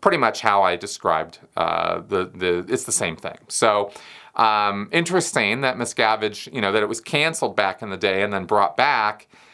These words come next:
but whatever. Miscavige, this is just another example of Miscavige getting to get away with whatever he wants to as he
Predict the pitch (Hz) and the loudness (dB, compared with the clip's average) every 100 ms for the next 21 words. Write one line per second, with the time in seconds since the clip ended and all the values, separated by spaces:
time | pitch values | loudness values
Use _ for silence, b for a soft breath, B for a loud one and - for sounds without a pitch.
0 | b _ 107 101 117 107 87 78 80 87 | b _ 2 4 2 2 0 -2 -8 -4
1 | 117 104 110 107 113 117 101 98 90 90 | -2 -2 -2 -8 -8 -2 0 0 0 -4
2 | 87 92 87 - 95 82 85 95 90 87 | -4 -4 -4 -4 -2 -2 -4 -6 -6 -2
3 | 87 85 - - _ _ 110 90 87 85 | -2 -2 -8 -20 _ _ 0 2 2 0
4 | 85 90 85 87 82 82 82 - 82 76 | 0 -2 -2 -4 -4 -8 -8 -8 -8 -8
5 | B B B B - 95 90 87 - - | B B B B 0 2 2 -2 -6 -8
6 | 104 85 85 85 | -6 -4 -2 -4